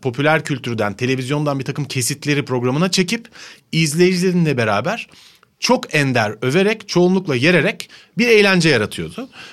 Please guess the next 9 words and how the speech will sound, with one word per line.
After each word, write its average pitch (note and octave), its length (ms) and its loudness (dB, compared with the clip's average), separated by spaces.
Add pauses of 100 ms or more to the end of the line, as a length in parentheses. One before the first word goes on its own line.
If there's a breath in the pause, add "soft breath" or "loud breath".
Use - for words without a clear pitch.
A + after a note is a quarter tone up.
(120)
Ve F#3+ 80 4
bunların G3 280 4
arasında F#3 400 2
bazen F3+ 440 2
dinleyicileri F3 560 2
telefonla D#3 480 2
alıp, D3+ 240 -2
o D#3 120 -4
dinleyicilerin D#3+ 640 0